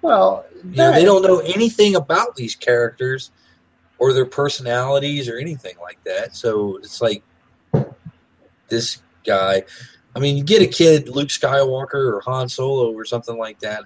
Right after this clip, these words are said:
Speaker 2: when you, something from the classic movies, at least they have a point of reference they can go back to and, you know, know how Han Solo is supposed to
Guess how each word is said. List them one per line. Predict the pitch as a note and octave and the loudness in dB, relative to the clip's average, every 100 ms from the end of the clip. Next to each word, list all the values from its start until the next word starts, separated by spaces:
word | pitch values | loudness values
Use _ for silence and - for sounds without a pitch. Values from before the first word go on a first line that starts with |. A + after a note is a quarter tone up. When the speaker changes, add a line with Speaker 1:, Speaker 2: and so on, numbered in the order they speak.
| - | -16
Speaker 2:
when | A2 | -16
you, | G#2 G2+ G2+ - | -14 -14 -16 -16
something | A#2 B2 A#2+ A2+ | -8 -8 -8 -12
from | A#2 | -8
the | G2 | -6
classic | - A#2+ C#3 - G#2 | 0 2 2 -2 0
movies, | G2 G2 G2+ - - - _ _ _ _ _ - | 0 0 -4 -10 -20 -20 _ _ _ _ _ 0
at | A#2+ | 4
least | B2+ D#3+ - | 6 4 4
they | C3+ | 4
have | B2 | 2
a | G#2 | 0
point | - C3 | 0 0
of | G2+ | 4
reference | A2+ C#3 B2 G#2 | 4 4 0 -4
they | G2+ | -6
can | G2+ | -6
go | G2+ | -6
back | F#2 F#2 G2+ - | -2 -2 -4 -8
to | - G2+ F#2+ F#2+ F#2 | -6 -4 -2 -2 -4
and, | F2+ _ _ _ _ _ _ _ _ _ _ _ - | -8 _ _ _ _ _ _ _ _ _ _ _ -12
you | F2+ | -10
know, | F2+ F2 _ _ - | -10 -14 _ _ -10
know | G2 A2+ A2 | 2 4 4
how | G#2 G#2 | 4 2
Han | F#2+ G#2 G2+ | 2 0 -2
Solo | F#2+ G2+ G2+ F#2 | 0 2 4 4
is | F#2 F2+ | 4 0
supposed | - F#2+ F#2 | -4 -4 -4
to | - | -8